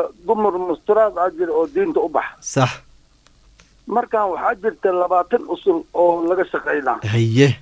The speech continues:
Speaker 1: Labaatan usul, labaatan usul waxaa weeye
Speaker 2: Aha.
Speaker 1: afar, afar lagu, laga shaqeynaa.
Speaker 2: Haye.
Speaker 1: Afar aan la soo qaadaynin.
Speaker 2: Sax.
Speaker 1: Afar laga fogaana.
Speaker 2: Haye,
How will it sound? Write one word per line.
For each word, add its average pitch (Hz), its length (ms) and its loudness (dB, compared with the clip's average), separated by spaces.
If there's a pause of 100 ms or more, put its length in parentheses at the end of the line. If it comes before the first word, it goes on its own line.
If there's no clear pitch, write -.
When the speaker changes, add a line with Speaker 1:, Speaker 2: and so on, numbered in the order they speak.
(340)
Speaker 1:
Labaatan 165 500 0
usul, 175 340 -6
labaatan 185 540 0
usul 185 360 0
waxaa 175 240 0
weeye 214 300 4
Speaker 2:
Aha. 120 240 2
Speaker 1:
afar, 110 340 2 (360)
afar - 420 -6
lagu, 190 240 -2 (400)
laga 214 240 2
shaqeynaa. 185 460 -4 (360)
Speaker 2:
Haye. 107 440 2 (680)
Speaker 1:
Afar 226 280 0
aan 190 120 -4
la 180 80 -4
soo 202 160 2
qaadaynin. 185 400 0 (140)
Speaker 2:
Sax. - 340 0 (1200)
Speaker 1:
Afar 220 320 0
laga 208 180 2
fogaana. 190 440 0 (460)
Speaker 2:
Haye, 143 360 6